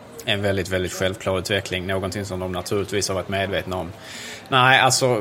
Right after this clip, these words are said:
marknaden för små, relativt överkomliga H D-kameror har ju helt klart minskat i och med att iPhone och säkerligen dess konkurrenter snart kommer att få H D-filmning också i sin, i sin, eh, standardutförande. Därför att, eh,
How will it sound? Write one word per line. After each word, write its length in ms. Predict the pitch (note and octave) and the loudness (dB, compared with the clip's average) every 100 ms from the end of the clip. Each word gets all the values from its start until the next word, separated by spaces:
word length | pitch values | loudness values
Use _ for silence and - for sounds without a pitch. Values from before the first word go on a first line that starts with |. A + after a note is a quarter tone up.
| A#2 | 2
marknaden 480 | C3+ C#3+ C#3+ B2+ A#2+ | 4 4 6 2 2
för 340 | - D#3+ B2 | 6 8 8
små, 560 | A2 - C3+ A2+ G#2+ G#2 - - - - | 4 2 4 6 4 2 -4 -18 -16 0
relativt 560 | B2 A#2 G2 A2 G2+ | 4 6 4 2 0
överkomliga 920 | - A#2+ A#2+ G#2 F2 - G#2+ G2+ G2 G2 | 2 2 2 -2 -4 -2 0 0 0 2
H 240 | G#2+ A#2 | 4 4
D-kameror 540 | A2+ G#2 G2 F#2+ F#2 | 4 2 2 2 0
har 180 | G2 A2+ | 0 2
ju 80 | G#2 | 2
helt 200 | A2+ G#2 | 2 0
klart 200 | B2 G#2+ | 2 0
minskat 480 | G#2+ A#2 A#2 G#2 G#2+ | 0 0 0 0 0
i 100 | G#2 | 0
och 60 | |
med 160 | G2+ G2 | 0 0
att 160 | F#2 - | -2 -2
iPhone 560 | G#2 G2 - G2 F2+ F2+ | -2 -2 -2 -2 -4 -4
och 60 | |
säkerligen 520 | E2+ G#2 F#2+ G2+ F#2+ F#2 | -2 -2 0 -2 -2 -2
dess 140 | F#2 | -4
konkurrenter 480 | - F#2 G#2 F2+ - | -4 -2 -2 -2 -4
snart 300 | - G#2+ - | 0 0 0
kommer 200 | F#2 F2+ | -4 -4
att 80 | F2+ | -4
få 180 | G#2 | -4
H 260 | F2+ F#2+ G2 | -2 0 0
D-filmning 680 | F#2+ F2 - F2 E2+ F2 F#2+ | 0 -2 -2 -4 -4 -6 -6
också 280 | F#2+ - | -8 -8
i 40 | - | -6
sin, 260 | - F2+ - - - - | -4 -6 -10 -14 -18 -8
i 120 | - | -4
sin, 360 | F#2 F#2+ F2+ F2+ | -2 -2 -4 -6
eh, 60 | F2 - | -8 -8
standardutförande. 960 | - G#2+ G#2 F#2 - F2+ E2+ - - - | -2 0 0 -2 0 0 0 -4 -6 -2
Därför 220 | G2 G#2+ | 0 2
att, 240 | G2 - - - - - - - - - | 0 -2 -12 -14 -14 -16 -18 -16 -14 -10
eh, 120 | - | -8